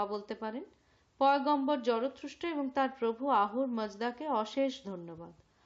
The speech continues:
আমরাও আমাদের সংকটটা ভুলে গেলুম।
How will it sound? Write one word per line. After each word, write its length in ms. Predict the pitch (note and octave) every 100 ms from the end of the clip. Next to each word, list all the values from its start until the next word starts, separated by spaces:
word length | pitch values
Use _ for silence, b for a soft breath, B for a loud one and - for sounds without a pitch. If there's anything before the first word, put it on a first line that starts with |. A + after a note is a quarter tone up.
| b b b
আমরাও 420 | D#4 D#4 D4+ D#4
আমাদের 360 | D#4 C4+ C4 C4+
সংকটটা 580 | - C4 A#3 B3+ B3+ B3+
ভুলে 300 | A3 B3+ B3+
গেলুম। 300 | A#3 A3+